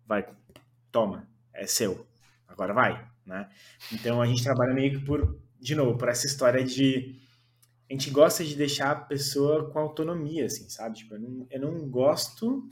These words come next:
pro Hub de trabalhar como, sei lá, uma agência, que no final do dia eu vou entregar cinco posts pra pessoa,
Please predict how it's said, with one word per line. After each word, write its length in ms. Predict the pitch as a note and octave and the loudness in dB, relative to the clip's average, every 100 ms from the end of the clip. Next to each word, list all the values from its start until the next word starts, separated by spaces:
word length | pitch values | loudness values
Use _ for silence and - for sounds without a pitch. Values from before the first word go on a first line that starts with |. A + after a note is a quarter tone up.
| - - - - - - _ | -20 -20 -16 -16 -16 -20 _
pro 180 | - F#3 | 2 4
Hub 640 | C3+ A#2+ A2+ A#2 F3+ B3 - - - _ _ _ _ _ _ _ _ _ B2 | 4 6 6 6 2 2 -2 -16 -20 _ _ _ _ _ _ _ _ _ -8
de 140 | B2+ | -6
trabalhar 380 | D3+ D3+ C#3 C#3 | -2 0 2 2
como, 160 | D#3+ D#3 | -2 -6
sei 120 | - | -4
lá, 80 | D3+ | -2
uma 140 | C#3 | -2
agência, 420 | D#3 C#3+ D3 - A2+ | -2 -2 -2 -4 -4
que 80 | |
no 80 | A2+ | -6
final 160 | A#2+ C3+ | -4 -4
do 100 | B2 | -4
dia 200 | A#2+ C#3 | 0 0
eu 40 | |
vou 80 | C#3 | 0
entregar 520 | C#3 C#3 C3+ C#3+ C#3+ | -2 -2 0 2 0
cinco 360 | C#3 D#3+ E3 - | -2 -6 -8 -8
posts 460 | C3+ D3 D3 - | 0 0 0 -6
pra 100 | C#3 C#3 | -8 -6
pessoa, 760 | C#3 - B2+ C#3 D#3+ F3 | -6 -6 -2 0 0 -2